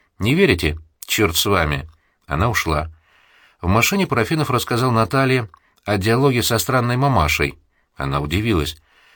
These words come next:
"Почему вы думаете, что Рамес не участвовал в поставках девушек за рубеж? Это доходный бизнес". "Доходный,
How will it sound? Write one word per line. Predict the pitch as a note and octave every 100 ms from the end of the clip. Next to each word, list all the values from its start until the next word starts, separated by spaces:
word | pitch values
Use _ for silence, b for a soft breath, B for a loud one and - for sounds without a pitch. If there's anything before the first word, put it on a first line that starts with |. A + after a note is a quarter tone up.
| b
"Почему | - D#2 - G2
вы | G#2+ E2+
думаете, | F2 F#2 G#2 G2+ B2 A2+ _
что | - -
Рамес | F2 F#2 F#2+ G2
не | G#2
участвовал | - A#2 F#2 G2+ E2+
в |
поставках | G#2 F#2 G#2 F#2+ - E2+
девушек | F2+ F2+ E2+ F2+
за | D#2+
рубеж? | G2+ F#2 F2 D#2+ - _ _ -
Это | C#2+ -
доходный | D2+ G2 A2 D#3 A#2+
бизнес". | D#2 D#2 C2+ C#2+ - B B B B B B B B
"Доходный, | F#2+ F3+ - A3+ F#3+ E2+ C#2